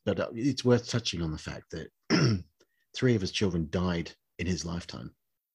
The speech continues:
Um, his, his, so his son, son Stuart was killed in a light aircraft accident in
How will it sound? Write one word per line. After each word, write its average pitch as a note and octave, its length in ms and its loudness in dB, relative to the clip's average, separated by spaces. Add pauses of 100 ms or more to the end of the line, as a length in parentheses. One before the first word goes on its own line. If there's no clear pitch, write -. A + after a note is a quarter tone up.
(640)
Um, D#2+ 520 -8 (360)
his, D#2+ 200 -8
his, F#2 140 -4
so G#2 120 0
his F#2 120 0
son, G#2 360 6 (1300)
son G#2 280 2
Stuart F2 560 2
was E2+ 240 -4 (600)
killed G2 300 0
in D#2+ 80 -4
a E2+ 60 -2
light F#2 280 0 (300)
aircraft F#2+ 520 -2
accident D2+ 540 -10 (600)
in D#2+ 320 -4